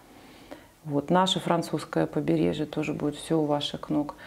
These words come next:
Ну и, соответственно, если вдруг вы заключаете, заскучаете от розового вина и пляжной жизни, то вы можете посетить культурные достопримечательности. У нас недалеко Милан, Париж, Барселона, Флоренция.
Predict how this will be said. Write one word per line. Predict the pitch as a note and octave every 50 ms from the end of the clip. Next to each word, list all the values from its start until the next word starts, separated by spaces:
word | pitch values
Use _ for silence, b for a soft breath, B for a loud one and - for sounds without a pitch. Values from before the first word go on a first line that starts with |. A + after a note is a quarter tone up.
| B B B B B B -
Ну | F#3 G#3 A#3+
и, | A#3+
соответственно, | A#3+ A#3 G#3 G3+ - G3+ G3 G3 - F#3
если | F3 E3+ - E3
вдруг | D#3+ D#3+ E3+ E3 -
вы | D#3 D3+
заключаете, | D#3 D#3 - D#3+ D#3 D3+ - E3 D3+ C#3+ C#3 C#3
заскучаете | D3 D#3 E3+ F3 - - - - - A3 G3 F3 D#3 D#3 D3+ - - D3
от | D3 D3
розового | D#3+ E3 E3+ D#3 D3 E3 D#3+ D#3+
вина | D#3 D3+ E3+ E3 D#3 D#3 D3+
и | C#3+
пляжной | D3 - D#3 D#3+ D#3 D#3 E3 E3 E3
жизни, | F3 A#3 C4+ C4 A#3+
то | G3 - - D3+
вы | D3 D#3 F3+
можете | F#3+ E3+ E3 F3 E3+ E3 D#3+ - - - - D3 C#3+ C#3 C#3 - - - - - D3+ B B B B B B B B B B -
посетить | - D#3 - - - -
культурные | - - D#3+ D3+ - F#3 G3 G3 F#3+ E3+
достопримечательности. | C#3+ C#3+ C#3+ - - C#3+ - - C#3 C#3 C3 - - - C#3+ D3 C#3+ - - C#3+ C#3+ C#3+ - - - - D3 C#3+ C#3+ D3 D#3
У | F3
нас | F#3+ F#3 -
недалеко | D#3+ C#3+ C#3+ C#3+ C#3+ C#3+ C#3+ - D3 C#3+ C#3+ C#3+ - -
Милан, | D#3+ E3+ E3 D3 C3+ C3 C3+ D3+ E3 F3 E3+ - - - - - -
Париж, | - E3+ E3 D3 C#3+ C#3 C#3+ D#3+ E3 E3 - - - - - - - D3
Барселона, | D3 E3 E3+ E3 D#3+ - - D#3+ D3+ C#3 C#3 C3+ C#3 C#3+ D#3 D#3+ D#3+ D#3 D#3 D#3+ D#3 D3+ B B B B B B B B - - - -
Флоренция. | E3+ F3 F3+ D#3 C#3+ C3+ C3+ C3+ D3+ D3 - - - D#3 D3+ D3+ D3+